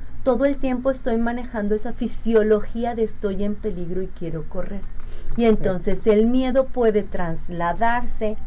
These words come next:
Speaker 1: si no g-, gestiono bien mis emociones o hay algún trauma, no gestiono, puede trasladarse a lo que es, eh, trastornos de ansiedad. Primero empezamos a lo mejor con estrés, síntomas, que es donde hay que tener mucho ojo, los síntomas de estrés,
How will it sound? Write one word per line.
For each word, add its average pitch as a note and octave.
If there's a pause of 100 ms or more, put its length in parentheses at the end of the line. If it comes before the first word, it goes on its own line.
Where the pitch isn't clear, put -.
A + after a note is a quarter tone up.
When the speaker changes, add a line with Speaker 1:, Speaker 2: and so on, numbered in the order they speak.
(100)
Speaker 1:
si -
no F#3
g-, -
gestiono A3
bien D#3+
mis F#3+
emociones C4+
o E3
hay D#3
algún F3+ (360)
trauma, C#4 (220)
no G#3+
gestiono, B3+
puede B3
trasladarse B3+
a -
lo G3+
que F3+
es, G#3 (360)
eh, F3+
trastornos G#3
de G#3+
ansiedad. G3+ (100)
Primero G#3+
empezamos G#3
a A3
lo G3
mejor G3+
con A3
estrés, D4
síntomas, B3+
que G#3
es G3+
donde G#3+
hay G3+
que A3
tener G3+
mucho G3+
ojo, G3+
los A3
síntomas G#3+
de G#3
estrés, A3+